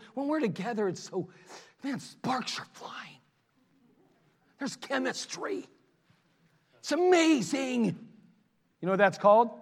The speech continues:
Flesh. That's flesh. Hey, it's normal. You ain't the first, you won't be the last.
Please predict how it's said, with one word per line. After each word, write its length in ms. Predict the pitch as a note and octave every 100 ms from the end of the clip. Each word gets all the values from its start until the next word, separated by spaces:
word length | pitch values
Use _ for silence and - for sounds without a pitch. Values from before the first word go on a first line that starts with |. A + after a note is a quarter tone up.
| - _ _ _ _
Flesh. 560 | G#3 G#3+ F3 - - - _ _ _ _ _ _ _ _ _ _ _
That's 140 | -
flesh. 360 | - G#3+ G3 - - - _ _ _ _ _ C3 - - - _ _ _ _ _ _
Hey, 100 | A3+
it's 120 | A3 F#3
normal. 420 | C4+ B3 F3 - - _ -
You 140 | A#3
ain't 120 | C4+ G#3+
the 80 |
first, 360 | E3 B3+ C#4 -
you 40 |
won't 200 | A3 B3
be 80 | B3
the 80 | A#3
last. 440 | A#3 F#3+ C3+ -